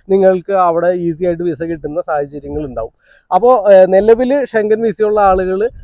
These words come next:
മോണ്ടിനെഗ്രോ എന്ന് പറയുന്ന രാജ്യത്തെക്കുറിച്ച് നിങ്ങളൊന്ന് സെർച്ച് ചെയ്ത് നോക്കുക. ഏഴ് ലക്ഷം പേര് മാത്രമാണ് അവിടെ ഉള്ളത്. ഒരുപാട് ലക്ഷക്കണക്കിന് ആളുകൾ യൂറോപ്യൻ കൺട്രീസും നോൺ യൂറോപ്യൻ കൺട്രീസിൽ നിന്നൊക്കെ അവിടെ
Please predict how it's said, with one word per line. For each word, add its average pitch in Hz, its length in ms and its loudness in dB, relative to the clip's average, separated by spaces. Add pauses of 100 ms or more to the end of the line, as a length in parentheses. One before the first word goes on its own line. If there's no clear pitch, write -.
(160)
മോണ്ടിനെഗ്രോ 190 580 0
എന്ന് 208 160 0
പറയുന്ന 196 260 0
രാജ്യത്തെക്കുറിച്ച് 175 640 -4
നിങ്ങളൊന്ന് 185 280 -6
സെർച്ച് 160 280 -6
ചെയ്ത് 185 160 -8
നോക്കുക. 180 320 -6
ഏഴ് 185 240 -8
ലക്ഷം 202 420 -10
പേര് 185 180 -6
മാത്രമാണ് 180 600 -2
അവിടെ 170 240 -2
ഉള്ളത്. 165 440 -4 (260)
ഒരുപാട് 202 800 -2
ലക്ഷക്കണക്കിന് 196 640 -8
ആളുകൾ 170 380 -6
യൂറോപ്യൻ 170 480 -10
കൺട്രീസും 165 520 -10
നോൺ 170 200 -6
യൂറോപ്യൻ 165 400 -8
കൺട്രീസിൽ 156 420 -14
നിന്നൊക്കെ 160 340 -12
അവിടെ 165 340 -8